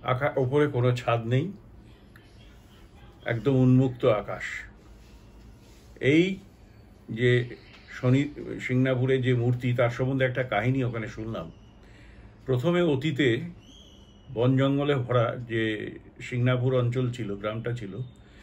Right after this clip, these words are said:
সেখানে একটি মেষপালক একদিন মেষ চড়িয়ে আসছে, আস্তে আস্তে তার যে ছোট লাঠিটা, সেই লাঠিটা দিয়ে একটা পাথর দেখতে পায়। পাথরটার ওপর ও আঘাত করে।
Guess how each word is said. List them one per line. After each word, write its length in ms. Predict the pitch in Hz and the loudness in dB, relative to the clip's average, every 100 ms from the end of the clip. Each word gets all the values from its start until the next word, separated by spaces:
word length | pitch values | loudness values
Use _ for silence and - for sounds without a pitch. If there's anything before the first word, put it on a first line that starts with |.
| - - | -20 -6
সেখানে 400 | - 123 151 151 | 0 2 2 2
একটি 200 | 123 127 | 0 0
মেষপালক 640 | 117 127 - 147 123 - - - - - - - | 0 0 0 0 2 -2 -10 -20 -20 -20 -16 -4
একদিন 520 | 117 117 127 117 123 - - - - - | -2 2 2 0 -4 -10 -20 -20 -14 0
মেষ 340 | 123 147 - | 2 2 0
চড়িয়ে 320 | 135 135 139 | -2 0 4
আসছে, 440 | 123 120 - 127 - - - | 4 4 -2 -6 -6 -10 -12
আস্তে 320 | 107 - - | -10 -6 0
আস্তে 300 | 127 123 107 143 - | 0 0 -6 -8 -6
তার 200 | - 117 | -2 -2
যে 260 | 107 123 110 - - - - - | 0 -2 -2 -6 -18 -20 -20 -12
ছোট 240 | - 139 156 | -4 0 2
লাঠিটা, 640 | 131 123 123 127 - - - - - - - | 4 4 2 -4 -6 -8 -16 -20 -20 -20 -6
সেই 220 | 131 127 | -2 2
লাঠিটা 440 | 107 - 143 147 | 0 0 0 0
দিয়ে 240 | 131 117 110 | 0 -2 -4
একটা 180 | 135 | -4
পাথর 440 | 123 117 117 156 135 | -2 -2 -2 -2 -2
দেখতে 300 | 110 - 90 | -4 -6 -10
পায়। 200 | 76 76 - - - - - - - | -10 -14 -18 -20 -20 -20 -20 -8 -6
পাথরটার 480 | 117 151 123 156 | -2 -4 4 4
ওপর 340 | 143 127 120 123 - - - - - 131 | 4 2 0 -2 -10 -20 -20 -20 -4 4
ও 260 | 131 160 - - - - 131 | 4 4 -4 -20 -20 -2 2
আঘাত 280 | 139 135 - | 4 2 -2
করে। 200 | 95 | -8